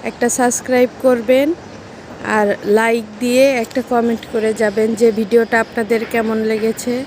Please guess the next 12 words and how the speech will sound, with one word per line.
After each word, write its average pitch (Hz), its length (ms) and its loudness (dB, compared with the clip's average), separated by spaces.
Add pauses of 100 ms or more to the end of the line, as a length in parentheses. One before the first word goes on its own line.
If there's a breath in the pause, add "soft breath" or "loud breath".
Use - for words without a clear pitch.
(3250)
আমি 254 160 4 (120)
আশা 277 180 -2 (100)
করব 254 220 4 (280)
আর 240 80 2 (300)
সুন্দর 269 320 2 (100)
সুন্দর 247 320 0 (1800)
নতুন 247 320 2
নতুন 247 240 4 (100)
ফল 247 220 2 (120)
আপনাদের 226 360 -2 (120)
দেখানোর 240 460 -4
জন্য। 240 220 -2